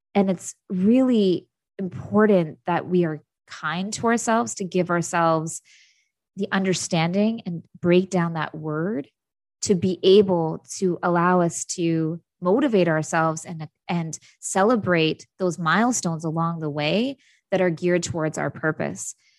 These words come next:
Because I personally don't feel that you can ever really truly find out your purpose until you actually see what you enjoy. You actually see what brings you happiness. You actually see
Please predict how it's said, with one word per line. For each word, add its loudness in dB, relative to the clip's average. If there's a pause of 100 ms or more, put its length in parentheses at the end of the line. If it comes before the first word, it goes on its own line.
(100)
Because 2
I 4 (140)
personally -2
don't -6
feel -4 (320)
that 2
you -2
can -8
ever 0
really 0
truly -2
find -6
out -4
your -8
purpose -2 (180)
until 2 (460)
you 2
actually -2
see -4
what -2
you -4
enjoy. -2 (140)
You 4
actually 0
see -2
what -2
brings -4
you -6 (240)
happiness. -4
You 6
actually 0
see 0